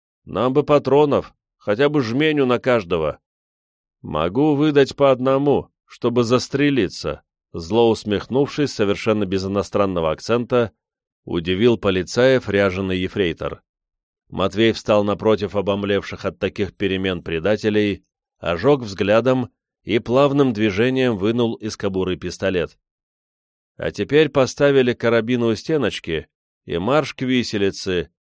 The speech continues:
чуть повернувшись боком, указал стволом пистолета направление движения Матвей.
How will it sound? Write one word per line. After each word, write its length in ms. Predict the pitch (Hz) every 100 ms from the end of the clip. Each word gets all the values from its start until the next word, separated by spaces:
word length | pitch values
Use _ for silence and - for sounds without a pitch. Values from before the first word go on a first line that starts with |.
| _ _ _
чуть 280 | - 107 98
повернувшись 680 | 107 104 101 107 98 98 82
боком, 420 | 85 123 135 131
указал 440 | - 95 101 98 101
стволом 400 | - 98 95 92
пистолета 560 | 85 - 87 101 101
направление 640 | 92 87 85 85 95 95 90
движения 560 | 78 80 95 101 98
Матвей. 520 | 90 92 98 90 71